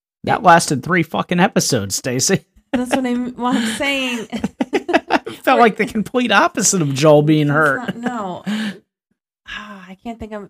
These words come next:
Speaker 2: where she was, like, sewing him up or whatever, and it, like, took, it only, like, s-, took us, like, two steps forward, but it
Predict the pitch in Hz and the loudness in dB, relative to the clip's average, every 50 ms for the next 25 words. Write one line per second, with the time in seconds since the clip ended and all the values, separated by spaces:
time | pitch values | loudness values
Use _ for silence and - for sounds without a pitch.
0 | _ - 233 240 233 220 - - _ _ _ _ _ _ _ _ _ _ _ - | _ -12 -8 -6 -6 -6 -6 -8 _ _ _ _ _ _ _ _ _ _ _ -18
1 | - - 240 233 226 240 226 220 - - - - 240 233 240 240 233 220 208 202 | -14 -12 -12 -10 -10 -12 -12 -14 -14 -18 -14 -10 -10 -8 -8 -8 -8 -8 -8 -8
2 | 214 214 202 185 175 170 160 160 170 175 170 - - 170 180 180 _ _ - - | -8 -8 -10 -10 -8 -8 -8 -8 -10 -12 -12 -12 -14 -14 -14 -16 _ _ -12 -10
3 | 240 220 226 _ _ _ _ _ _ _ _ _ _ _ _ _ _ - - _ | -10 -10 -12 _ _ _ _ _ _ _ _ _ _ _ _ _ _ -20 -20 _
4 | - 214 214 220 226 226 208 175 147 175 - - - - - _ _ _ _ - | -8 -6 -6 -6 -6 -8 -8 -10 -10 -12 -12 -16 -20 -20 -20 _ _ _ _ -16
5 | 254 247 247 214 202 196 202 - 190 175 - _ - - 247 240 240 - 226 - | -16 -10 -8 -8 -8 -8 -8 -10 -12 -12 -14 _ -16 -14 -14 -14 -12 -12 -14 -14
6 | - _ - _ - 208 214 208 175 135 - - 160 156 - | -14 _ -18 _ -10 -8 -8 -8 -10 -10 -12 -12 -12 -12 -14